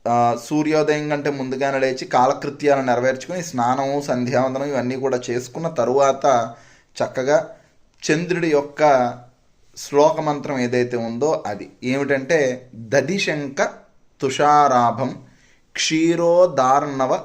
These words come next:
సంభవం నమామి శశినం సోమం శంభోర్ మకుటభూషణం" అనేటువంటి శ్లోక మంత్రాన్ని,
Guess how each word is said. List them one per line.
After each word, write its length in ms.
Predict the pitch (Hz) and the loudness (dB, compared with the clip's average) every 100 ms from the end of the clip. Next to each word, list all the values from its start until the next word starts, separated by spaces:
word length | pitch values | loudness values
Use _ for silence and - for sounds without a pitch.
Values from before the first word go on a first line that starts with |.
| - | -10
సంభవం 680 | - 127 123 120 110 123 127 - _ _ _ - | -4 -2 -2 -2 0 0 0 -12 _ _ _ -10
నమామి 800 | 113 120 127 151 156 131 135 214 - _ _ - | -4 0 2 4 4 2 -2 -8 -16 _ _ -6
శశినం 760 | - 139 - 165 170 190 - - _ _ - | 0 0 0 -2 -2 -4 -12 -20 _ _ 2
సోమం 580 | 135 139 151 156 202 - - _ - - | 4 6 4 0 -4 -10 -20 _ -6 -2
శంభోర్ 920 | 147 143 131 143 156 190 - - 127 | -2 -2 2 6 8 6 2 -8 -2
మకుటభూషణం" 1200 | 139 143 185 185 165 131 123 120 107 127 104 - - | -2 0 2 2 2 -2 -2 -2 -4 -2 -4 -8 -8
అనేటువంటి 800 | 117 139 139 135 139 180 147 123 - - _ | -2 0 0 -2 -4 -4 -4 -6 -14 -20 _
శ్లోక 360 | - 135 147 160 | -4 2 4 4
మంత్రాన్ని, 640 | 156 135 127 123 123 180 | 0 -2 0 0 2 -4